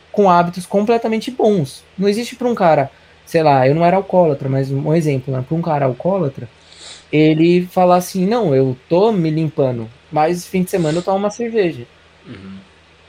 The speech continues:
Speaker 1: Né? Agora, pra um cara que não tem problema nenhum com álcool, isso sim é um equilíbrio, porque tá tranquilo pra ele. Então,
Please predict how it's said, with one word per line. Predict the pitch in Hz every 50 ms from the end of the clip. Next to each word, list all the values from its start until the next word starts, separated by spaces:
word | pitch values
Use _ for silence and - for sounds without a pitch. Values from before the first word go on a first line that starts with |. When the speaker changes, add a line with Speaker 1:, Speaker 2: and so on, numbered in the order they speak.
| _ _ _
Speaker 1:
Né? | - 113 120 127 143 - _ _ _ _ _ _ _ -
Agora, | 190 156 131 123
pra | - - 135
um | 131
cara | 131 - 123 117 123 120
que | - -
não | 139 151 151
tem | - 151 139
problema | - 143 143 139 143 143 147
nenhum | 151 151 151 156 160
com | - - 208 196
álcool, | 170 160 185 - - 349 - -
isso | - 180 175 175 - 233
sim | - - - 220 233
é | 233
um | 196 170
equilíbrio, | 160 151 - 202 214 254 254 220 180 127
porque | 110 120 - - 131 120
tá | - -
tranquilo | 131 - 143 143 156 - 196 185 170 160
pra | 165 - 139 135
ele. | 127 127 131
Então, | 139 135 - 165 170 180 180